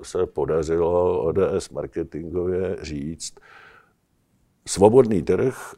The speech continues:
a každý má šanci na to mít vilu a Mercedes.“ A všichni chtěli tu vilu a Mercedes. A už se tak příliš nezdůrazňovalo,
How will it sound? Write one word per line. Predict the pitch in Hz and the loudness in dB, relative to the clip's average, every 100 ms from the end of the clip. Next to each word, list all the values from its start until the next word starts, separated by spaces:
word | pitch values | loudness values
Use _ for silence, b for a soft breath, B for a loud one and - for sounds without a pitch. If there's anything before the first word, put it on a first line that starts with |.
| _ | _
a | 95 | -6
každý | 85 - 147 123 117 123 131 135 | -6 -4 -2 -2 -2 -2 -2 -2
má | 95 92 98 104 110 113 | 0 2 0 -2 -6 -10
šanci | - 82 90 87 104 101 | -10 -8 -8 -6 -4 -2
na | 82 | -4
to | - 90 | -2 -2
mít | 92 85 78 | -2 -4 -4
vilu | 82 87 - | -2 -2 -4
a | |
Mercedes.“ | 80 71 - - - 95 - - _ - | -6 -8 -6 -6 -6 -14 -18 -20 _ -12
A | 78 | -10
všichni | 104 - 123 | -8 -6 -6
chtěli | - 87 104 104 | -6 -2 0 2
tu | 120 | 0
vilu | 101 101 - | 2 2 0
a | 110 | -2
Mercedes. | 92 92 82 85 - - - _ B B B B B B B B | -8 -8 -8 -6 -6 -10 -20 _ B B B B B B B B
A | - 92 92 | -4 0 0
už | 98 110 - | 0 -2 -4
se | 131 | -2
tak | 117 123 | 2 0
příliš | - 127 131 117 | 0 -2 0 0
nezdůrazňovalo, | 110 107 117 113 110 110 107 107 107 113 | -2 0 2 2 2 0 2 2 2 0